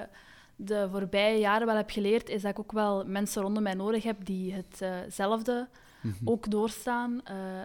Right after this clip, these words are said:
Speaker 1: zoals Naima, Naima zegt, je hebt de volgende generatie. Eh, als het gaat rond de antiracistische strijd bijvoorbeeld, maar je hebt elkaar wel nodig om ook, eh, dat rust, die rust te vinden.
Speaker 2: Ja.
Speaker 1: Ehm, om een concreet voorbeeld te geven, vorig jaar toen we de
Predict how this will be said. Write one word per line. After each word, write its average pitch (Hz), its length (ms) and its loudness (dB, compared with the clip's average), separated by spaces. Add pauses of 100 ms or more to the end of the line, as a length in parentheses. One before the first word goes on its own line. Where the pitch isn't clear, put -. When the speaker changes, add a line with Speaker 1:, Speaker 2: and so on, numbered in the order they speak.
Speaker 1:
zoals 202 200 -2
Naima, 208 320 -6
Naima 208 300 -6
zegt, 214 200 -8
je 220 100 -6
hebt 202 140 -8
de 202 60 -6
volgende 220 260 -2
generatie. 226 720 0 (400)
Eh, 208 100 -2 (680)
als 214 120 -2
het 202 100 -12
gaat 220 200 -2
rond 226 120 -4
de 220 60 -4
antiracistische 214 460 -6
strijd 220 220 0
bijvoorbeeld, 220 540 -2
maar 214 120 0
je 214 100 -4
hebt 214 120 -6
elkaar 214 340 2
wel 220 140 4
nodig 214 340 0
om 214 220 -2
ook, 220 260 -2
eh, 208 260 -4
dat 196 160 0
rust, - 420 -4
die 208 140 -4
rust 214 220 -6
te 220 100 -4
vinden. 196 380 -4 (160)
Speaker 2:
Ja. 208 120 -2 (200)
Speaker 1:
Ehm, 196 720 -4
om 202 200 -6
een 190 80 -6
concreet 220 420 -2
voorbeeld 220 280 0
te 233 80 -6
geven, 226 260 0
vorig 208 280 -2
jaar 214 320 0
toen 202 220 -4
we 202 100 -4
de 185 340 -4